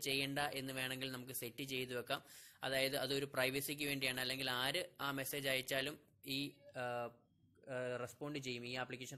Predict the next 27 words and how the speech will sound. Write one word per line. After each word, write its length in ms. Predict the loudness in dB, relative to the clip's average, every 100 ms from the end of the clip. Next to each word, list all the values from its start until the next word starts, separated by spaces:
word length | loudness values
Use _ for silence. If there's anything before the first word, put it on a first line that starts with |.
| -6
റെസ്പോണ്ട് 280 | -6 -6 -2
ചെയ്യും. 140 | 0
അതുകൊണ്ട് 220 | -2 -4 -4
നമുക്ക് 220 | -4 -4 -4 -6
സെറ്റ് 200 | -6 -4
ചെയ്ത് 160 | -2 -2 -4
വെച്ച് 160 | -2 -2
കഴിഞ്ഞാൽ 300 | -2 -2 -4 -6 -18 -20 -4 0
നല്ലതായിരിക്കും. 540 | 2 4 2 0 -6 -10 _ _ _ _ _ _ -12 -2 6
ഇത്രയും 300 | 6 6 6
ഫീച്ചർ 240 | 8 8 10
അല്ലാതെ 300 | 10 8 8 6 4
മറ്റ്, 260 | 6 4 4 0
ആ, 80 | 6 8 10
ഒരു 120 | 8 6
ഫീച്ചറും 380 | 6 6 6 6
കൂടെ 160 | 6 4 4
ഈ 20 | 2
ആപ്ലിക്കേഷൻ 400 | 2 0 0 -2 0
പ്രൊവൈഡ് 240 | 2 4
ചെയ്യുന്നുണ്ട്. 320 | 2 0 0 2
അതായത്, 240 | 2 0 -2 -2
in 80 | -2 0
case 200 | 0 0 0
നിങ്ങളുടെ 340 | 0 2 0 0
ഫോൺ 240 | 0 2 0 -4 -14 -20 -20 -20 _ _
<clears throat> 280 | 0 0